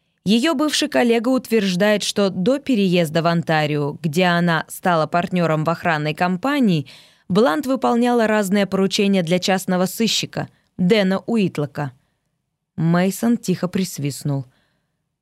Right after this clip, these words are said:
"Очень интересное совпадение". "Да. Продолжение следует. Когда-то Уитлок работал в полицейском управлении Ванкувера.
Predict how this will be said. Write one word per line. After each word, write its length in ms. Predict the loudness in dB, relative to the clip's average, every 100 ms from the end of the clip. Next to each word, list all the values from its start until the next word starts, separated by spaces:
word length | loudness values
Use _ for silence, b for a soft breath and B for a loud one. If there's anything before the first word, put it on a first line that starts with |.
| -2
"Очень 500 | -2 -2 0 2 4
интересное 800 | 2 0 0 2 0 0 -2
совпадение". 1000 | 0 -4 -4 -2 0 0 0 -2 -4 -8 -12 _ _ _ _ _ _
"Да. 460 | -2 2 2 0 -4 _ _ _ _ _ _ _ _ _ _
Продолжение 640 | 0 2 2 2 0 0 -2
следует. 680 | -2 0 0 0 -4 -6 -18 _ _ _ _ _
Когда-то 500 | -2 0 2 2 0 -2
Уитлок 580 | 0 0 0 0 0
работал 460 | 0 0 0 0 -2
в 100 | 0
полицейском 640 | 0 0 2 -2 0 0
управлении 600 | 0 0 2 2 4 2
Ванкувера. 760 | 2 0 0 0 0 0 -2